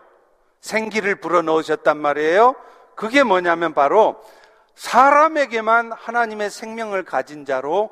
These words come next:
살게 했다는 거죠. 그래서 인간들은 그 하나님이 불어넣으신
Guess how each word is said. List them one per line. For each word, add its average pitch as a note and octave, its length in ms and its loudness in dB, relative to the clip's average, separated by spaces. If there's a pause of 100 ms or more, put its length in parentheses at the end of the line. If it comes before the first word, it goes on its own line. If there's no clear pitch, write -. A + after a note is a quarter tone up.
(140)
살게 F3 600 -2 (220)
했다는 G#3 440 0
거죠. C3 540 -6 (840)
그래서 G#3 400 4
인간들은 E3 680 -2 (280)
그 G#3+ 120 0
하나님이 A3+ 520 0
불어넣으신 F#3 1120 -4